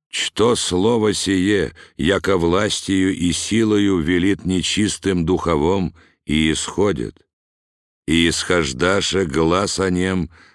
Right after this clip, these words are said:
во всяко место страны. Восстав же из сонмища, вниде в дом Симонов, теще же Симонова, бе одержима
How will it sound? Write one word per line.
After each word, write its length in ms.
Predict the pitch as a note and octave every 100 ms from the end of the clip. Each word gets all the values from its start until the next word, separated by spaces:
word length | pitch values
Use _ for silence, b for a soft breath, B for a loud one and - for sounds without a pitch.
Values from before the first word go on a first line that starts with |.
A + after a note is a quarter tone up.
| b
во 200 | - F2
всяко 560 | - - F2+ F#2+ F#2 F#2
место 560 | D#2+ E2 D#2 - D#2
страны. 640 | - - C2 C#2 C2 B1+ A1 _ _ _ _ _ _ _ _ _ -
Восстав 560 | B1+ F2 D#2 - F#2+ E2
же 240 | F2+ F2+
из 80 | E2
сонмища, 920 | - F#2+ G#2 F#2 F2 - - C#2 G#1 B B B
вниде 600 | D2 E2+ G2+ A#2+ F#2+ A2
в 80 | F#2
дом 360 | F2 A2 G#2+
Симонов, 800 | - - A2+ G2 D#2+ C2+ A1 _ _ _ _ _ _ _
теще 640 | - E2+ G2 E2+ - F#2
же 180 | D#2+ F#2
Симонова, 840 | - F2+ F#2+ F2+ F2 E2 E2 D#2 - B B B
бе 300 | C2+ F#2+ A#2+
одержима 1040 | - G#2 F2+ G#2+ F#2+ D2 G#2 G#2+ G#2 G2+